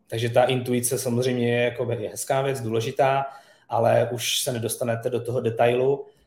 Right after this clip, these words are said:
a, eh, podle mě jako v detailu se pak skrývá ty, to, jestli ta firma je zisková a jak vlastně bude růst,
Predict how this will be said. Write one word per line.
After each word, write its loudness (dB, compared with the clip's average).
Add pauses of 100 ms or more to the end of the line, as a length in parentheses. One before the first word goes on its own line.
(220)
a, -4 (220)
eh, -10 (240)
podle -4
mě 0
jako -2
v -2
detailu 6
se -2
pak 2
skrývá 2 (600)
ty, -8 (1900)
to, 12
jestli 2
ta 2
firma -2
je 0
zisková -2
a -4
jak -4
vlastně -6
bude -4
růst, -8